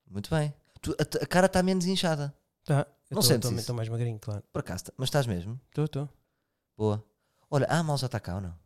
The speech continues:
Speaker 2: Não, mal não.
Speaker 1: Continuas sozinho?
Speaker 2: Sim. Tá a ser
Speaker 1: Com
Speaker 2: duro.
Speaker 1: caraças.
Speaker 2: Não, mas ela dá quase a volta, tá quase a voltar.
Speaker 1: Tá quase a dar a volta.
Speaker 2: Sim, sim.
Speaker 1: Pois. Tá bem. Ahm, mas estavas a dizer, então tens estado, tens estado com chá verde de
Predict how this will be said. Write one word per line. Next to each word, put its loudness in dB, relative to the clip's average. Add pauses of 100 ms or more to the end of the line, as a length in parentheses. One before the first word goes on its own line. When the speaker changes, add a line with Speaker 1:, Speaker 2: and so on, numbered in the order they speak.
Speaker 2:
Não, -4
mal -4
não. -6
Speaker 1:
Continuas -4
sozinho? -4
Speaker 2:
Sim. -4 (760)
Tá -6
a -2
ser -2
Speaker 1:
Com 0
Speaker 2:
duro. 2
Speaker 1:
caraças. -8 (340)
Speaker 2:
Não, 0
mas 0
ela 4
dá 2
quase -4
a -4
volta, -8
tá -6
quase -8
a -6
voltar. -8
Speaker 1:
Tá -2
quase 0
a 0
dar 2
a 2
volta. -4
Speaker 2:
Sim, -8
sim. -12
Speaker 1:
Pois. -8 (640)
Tá -6
bem. -2 (520)
Ahm, -2 (220)
mas -10
estavas -2
a -2
dizer, -2
então -2
tens -2
estado, 2
tens 2
estado -2
com -2
chá 2
verde 2
de -20